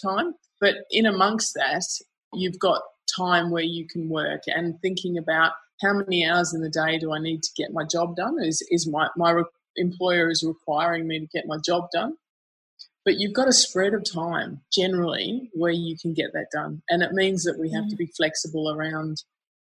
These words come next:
Speaker 1: um, maybe working into the evening.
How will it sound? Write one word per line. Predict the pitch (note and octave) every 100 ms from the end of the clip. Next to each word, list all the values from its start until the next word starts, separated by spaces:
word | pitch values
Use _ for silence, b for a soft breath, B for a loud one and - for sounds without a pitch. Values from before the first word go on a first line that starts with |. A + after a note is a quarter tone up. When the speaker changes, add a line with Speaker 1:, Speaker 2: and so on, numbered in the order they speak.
| _ _ -
Speaker 1:
um, | D#3+ D#3+ D#3+ D#3
maybe | D#3+ E3+
working | E3 D#3+ D#3+ D#3 D#3+
into | D#3 D3+
the | D3
evening. | D3+ D3+ D3+ D3+ C#3+